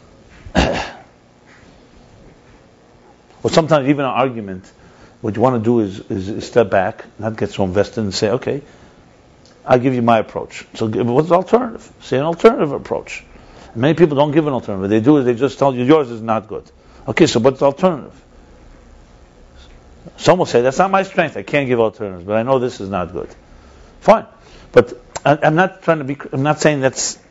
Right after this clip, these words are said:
to be critical of that type of individual, but the po-, bottom line is you do need more than just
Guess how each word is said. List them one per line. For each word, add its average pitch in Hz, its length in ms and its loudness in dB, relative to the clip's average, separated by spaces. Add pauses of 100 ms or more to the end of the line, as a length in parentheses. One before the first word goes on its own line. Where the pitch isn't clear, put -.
(240)
to 117 220 -8
be 123 100 -2
critical 175 360 4
of 113 60 0
that 101 180 0
type 101 180 -2
of 98 100 -14
individual, 95 460 -4
but - 320 -6 (480)
the 120 60 -4
po-, - 180 -2
bottom 151 320 4
line 165 220 2
is 120 80 -6
you 120 60 -4
do 143 220 0
need 147 320 -2
more 131 200 0
than 120 180 -6
just - 480 -2